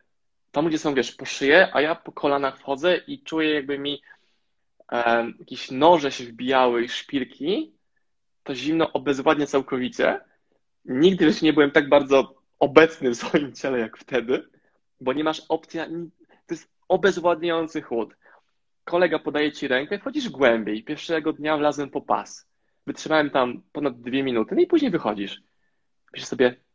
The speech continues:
czy, czy cię po-, pogięło, nie? I tak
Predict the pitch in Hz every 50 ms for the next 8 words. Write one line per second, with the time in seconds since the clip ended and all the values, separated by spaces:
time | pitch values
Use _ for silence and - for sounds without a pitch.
0 | _ _ _ _ _ _ _ _ _ _ - - - - - - 311 - - 294
1 | - - 143 127 127 117 107 101 101 104 131 185 247 - - _ _ _ _ _
2 | _ _ _ _ _ _ _ _ 139 - 151 139 - - _